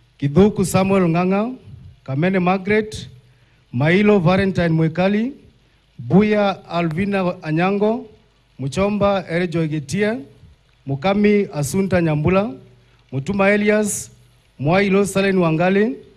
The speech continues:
Goge Pilet Wawela, Joki Mary Wanjiko, Nyanumba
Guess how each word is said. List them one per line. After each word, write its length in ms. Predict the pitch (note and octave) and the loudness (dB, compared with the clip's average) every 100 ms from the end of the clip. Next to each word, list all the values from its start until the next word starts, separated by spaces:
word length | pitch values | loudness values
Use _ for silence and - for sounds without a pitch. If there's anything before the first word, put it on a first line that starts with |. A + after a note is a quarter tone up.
| _ _ _ _ B2+ | _ _ _ _ 0
Goge 300 | D#3+ G#3 G#3 | 2 4 2
Pilet 400 | D#3 G#3 G#3+ G#3 | 2 2 2 0
Wawela, 560 | F3 E3+ G3 G#3+ A#3+ C#4 - - - - - - A#2 | 0 0 2 0 -2 -8 -16 -16 -16 -18 -20 -20 -6
Joki 600 | C3+ E3 D#3+ - G#3+ G#3+ | 0 0 -2 -4 -2 0
Mary 300 | F3+ F#3+ G3 | 0 2 2
Wanjiko, 640 | E3+ D#3 F#3 F#3 G3+ C4 - - - _ _ _ - | 0 0 -2 0 -2 -2 -8 -20 -20 _ _ _ -12
Nyanumba 920 | B2+ C#3+ D3+ G3 G#3+ G#3 G3+ G3+ G3 | -6 -2 0 0 0 0 0 0 -4